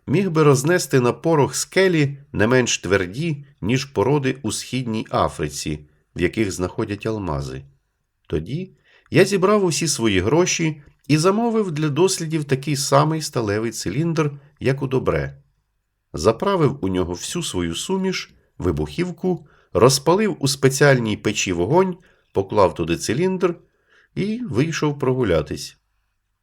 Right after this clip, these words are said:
Він розповідав так сухо, що я не витримав і всміхнувся. "І вам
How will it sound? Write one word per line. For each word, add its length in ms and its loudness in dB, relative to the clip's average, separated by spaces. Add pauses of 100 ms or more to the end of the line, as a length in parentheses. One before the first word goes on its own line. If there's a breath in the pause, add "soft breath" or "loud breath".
(520)
Він 360 -4
розповідав 680 -2
так 220 -4
сухо, 380 -6
що 200 -4
я 120 4
не 120 2
витримав 580 0
і 40 -2
всміхнувся. 800 -6 (640)
"І 100 -2
вам 240 4